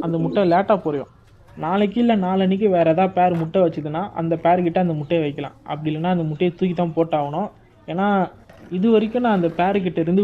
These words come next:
ஒரு சிக்கு கூட எடுத்ததில்ல. ஒரு தடவையாவது சிக்கு எடுக்கணும். ஒரு முட்டை பொரிஞ்சாலும் பரவாயில்ல. அந்த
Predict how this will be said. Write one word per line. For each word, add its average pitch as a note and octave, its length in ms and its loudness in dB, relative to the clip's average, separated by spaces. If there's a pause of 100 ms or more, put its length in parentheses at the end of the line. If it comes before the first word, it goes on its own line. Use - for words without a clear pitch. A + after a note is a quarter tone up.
(120)
ஒரு E3 120 4 (120)
சிக்கு F#3 240 -2
கூட F#3+ 180 4
எடுத்ததில்ல. D#3+ 400 0 (680)
ஒரு G3 100 4 (100)
தடவையாவது G3+ 480 2
சிக்கு F#3 260 0
எடுக்கணும். E3 320 -4 (220)
ஒரு F3+ 180 4
முட்டை F#3 200 2 (100)
பொரிஞ்சாலும் F#3+ 500 2
பரவாயில்ல. E3+ 400 0 (640)
அந்த G3 120 2